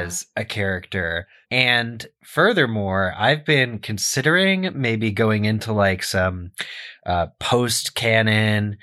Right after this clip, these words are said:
Harry Draco fanfic. I was like, "This seems cool. It's time for me to, like, visit some of those, like, many Harry Potter fans who think that would be a re-, realistic relationship." But after reading this chapter, I'm thinking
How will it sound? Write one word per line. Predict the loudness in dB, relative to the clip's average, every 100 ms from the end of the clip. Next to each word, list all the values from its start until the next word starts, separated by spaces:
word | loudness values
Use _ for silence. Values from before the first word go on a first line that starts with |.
| -18 -20 -6
Harry | 0 2 4
Draco | 2 2 2 2 2 0
fanfic. | 0 2 2 2 2 4 6 4 4
I | 2
was | 2 0
like, | 0 0 -2
"This | -4
seems | -4 -6 -8 -8
cool. | 0 4 6 6 4
It's | 2 -2
time | 0 0
for | 0
me | -2 0
to, |
like, | -2 -6 -6
visit | -2 0 2 0 0 -8 -14
some | -2 2 2
of | 4
those, | 2 2 -4
like, | -4 -4 -6 -16 -20 _ _
many | -2 2 4 4 2 2
Harry | 2 2
Potter | 2 2 0
fans | 0 0 0 0
who | -4
think | -4 -2
that | -2
would | -2 0
be | 2
a |
re-, | 2 2
realistic | 0 0 0 -2 -4 -8 -10 -6
relationship." | -2 0 0 -2 -2 -2 -4 -20 -20 -8
But | 0
after | 0 0 0
reading | 0 0 0
this | -2
chapter, | 0 0 0 0 2 0 -6 _ _
I'm | -6 -2
thinking | 0 0 -2 -4